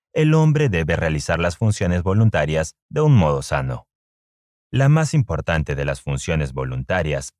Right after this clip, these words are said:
es la de comer. Y no vemos, hasta ahora, ninguna dificultad especial en comer de un modo perfectamente sano. Aquí resumiré las instrucciones en cuanto a cuándo comer, qué comer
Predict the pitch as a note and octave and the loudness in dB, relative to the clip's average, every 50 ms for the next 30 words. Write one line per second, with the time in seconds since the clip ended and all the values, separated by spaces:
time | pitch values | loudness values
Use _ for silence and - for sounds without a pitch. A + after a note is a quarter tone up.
0 | - - C3+ C#3 C3 A#2+ A#2+ G#2+ F#2+ E2 D#2+ - D#2 C#2+ D2 C2+ B1+ - - _ | -8 -4 -2 -2 0 0 0 -2 -2 -2 -4 -4 -4 -4 -4 -4 -6 -10 -14 _
1 | _ _ _ _ _ _ _ _ _ _ _ _ - D#2 D2+ D#2 E2+ E2+ E2+ D2 | _ _ _ _ _ _ _ _ _ _ _ _ -8 -4 0 2 2 2 2 2
2 | G2+ F#2 D#2+ D2 C2 B1 - - - _ _ _ _ _ - - - C#2+ - - | 0 0 0 -2 -4 -6 -10 -16 -20 _ _ _ _ _ -6 -4 -4 -4 -4 -4
3 | - C#2+ C#2 E2+ G2+ G#2+ F2 D#2+ D#2 D2 - _ _ _ _ _ _ - B2 C#3 | -4 -4 -2 0 0 0 0 0 -2 -2 -4 _ _ _ _ _ _ 0 2 4
4 | D3 D3 C#3+ C#3+ D#3 D#3 D#3 C#3+ C3+ A2 - C3 - D3 C3+ G#2+ G#2+ F#2+ F2+ F2+ | 4 4 2 2 0 0 0 -2 -2 -4 -6 -8 -4 -4 -4 -2 -2 -2 -2 -2
5 | E2 - - E2 C#2+ - - G#2 A2 A#2+ C3 C#3 C3 A2 - D#2+ D2 D#2 F#2 A#2+ | -4 -4 -6 -8 -8 -6 -6 -4 -2 0 2 0 0 0 -2 -4 -2 0 0 0
6 | B2 G#2+ A2 A2+ A2 G2 D#2+ D2 D#2 E2 F2 F#2+ G2+ - - - - _ - F2+ | 0 0 2 2 4 4 2 2 0 0 0 -2 -4 -4 -8 -12 -12 _ -10 -10
7 | D#2 - D#2 D2+ D2 C#2+ C#2 C2 C#2+ C#2 - D#2+ C#2 C2+ C2 B1+ - _ _ _ | -8 -6 -6 -4 -4 -4 -4 -6 -8 -6 -4 -4 -4 -4 -6 -8 -12 _ _ _
8 | _ _ _ _ _ _ _ _ _ _ _ _ _ - D#3 D3 - - F3 F3+ | _ _ _ _ _ _ _ _ _ _ _ _ _ -4 -4 -4 -2 -2 -2 0
9 | F3 F3+ E3 - - F#2 D#2+ D2+ D2+ D2+ F2+ F2 E2 D2+ - - D2+ C#2 - - | 0 0 -2 -2 -2 -2 0 0 0 0 -2 0 -2 -2 -4 -4 -8 -8 -6 -8
10 | D2+ D2+ - - - B2+ F#2+ D#2 D2+ D2 C#2 - - _ _ - G#2 G2 F2 - | -10 -10 -10 -6 -4 -2 -2 -2 -2 -4 -6 -8 -12 _ _ -4 -2 -2 -2 -2
11 | - F#2 D#2+ D#2 C#2+ - D2+ D2 - - E2 D2+ D2+ C#2+ C#2+ - - D#2 E2 E2 | -2 -2 -2 -2 -2 -2 -4 -6 -4 -4 -4 -2 -2 -2 -4 -4 -2 -2 -2 0
12 | C#2+ C2 - - _ _ _ _ _ _ _ _ - - F#2+ F#2 - - B2+ A2 | -2 -4 -6 -10 _ _ _ _ _ _ _ _ -4 -2 -2 -2 0 0 0 2
13 | F#2+ E2+ D#2+ D#2 - | 2 0 0 -2 -6